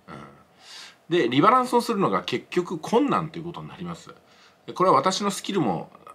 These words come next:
ね、ないのかもしれませんけども、私のスキルがないからリバランスするのが困難だなっていうふうにね、解釈できるものはないんですけども、そもそも投資家としてのね、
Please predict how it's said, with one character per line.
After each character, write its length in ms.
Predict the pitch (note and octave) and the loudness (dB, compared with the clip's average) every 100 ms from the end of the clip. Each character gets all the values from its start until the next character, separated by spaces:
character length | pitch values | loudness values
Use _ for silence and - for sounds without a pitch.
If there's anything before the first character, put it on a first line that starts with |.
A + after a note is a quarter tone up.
| _ - | _ -6
ね、 140 | B2 | -2
な 140 | G2+ C#3+ | 0 0
い 80 | A2+ | 0
の 200 | G2 E2 | -4 -2
か 100 | A#2 | -2
も 120 | E2 | -2
し 100 | D#2 | -6
れ 60 | |
ま 100 | E2 | -8
せ 120 | F2 G#2 | -6 -8
ん 80 | |
け 80 | D#2 | -8
ど 100 | D2 | -8
も、 300 | G#2+ G2+ C#2+ - _ _ _ _ | -6 -6 -8 -16 _ _ _ _
私 240 | A#2+ C3+ E3+ | -12 -8 -2
の 120 | E3 | -4
ス 100 | - | -4
キ 100 | G3+ | 4
ル 100 | E3+ | 6
が 300 | E3+ E3 G#2 | 8 8 6
な 180 | B2+ A#3 | 4 2
い 100 | F#3 | 2
か 120 | - | 2
ら 100 | F#3 | 2
リ 100 | A2 | 4
バ 100 | A2 | 6
ラ 100 | G#2+ | 4
ン 40 | |
ス 80 | G#2 | 2
す 80 | - | -4
る 40 | |
の 80 | G#2 | -4
が 80 | E2+ | -4
困 180 | - G2+ | -4 -2
難 160 | E2+ | -2
だ 80 | E2 | 0
な 140 | F2+ F2+ | 2 0
っ 40 | |
て 160 | - - | -2 -14
い 40 | |
う 40 | |
ふ 20 | F2 | -10
う 20 | |
に 100 | E2+ | -10
ね、 80 | G2 | -6
解 180 | B2+ A#2+ | -2 -2
釈 180 | D#2+ | -2
で 80 | E2 | -6
き 60 | G#2 | -6
る 60 | |
も 100 | G2+ | -6
の 80 | D#2+ | -4
は 60 | F2+ | -4
な 60 | |
い 60 | F#2+ | -4
ん 120 | E2 | -6
で 100 | C#2+ | -10
す 60 | - | -14
け 80 | D#2+ | -14
ど 60 | |
も、 280 | G2+ G#2+ D2+ - - - | -10 -8 -10 -14 -20 -20
そ 140 | - | -4
も 100 | C#4 | -2
そ 100 | G#3 | 2
も 100 | B2+ | 0
投 260 | G#2 G#3 A#3+ | 0 0 0
資 100 | - | 2
家 220 | - A#3 | 4 4
と 120 | A#3 | 4
し 100 | A3+ | 0
て 80 | - | 0
の 120 | C#3+ | -2
ね、 220 | D#2+ F2 | -2 -8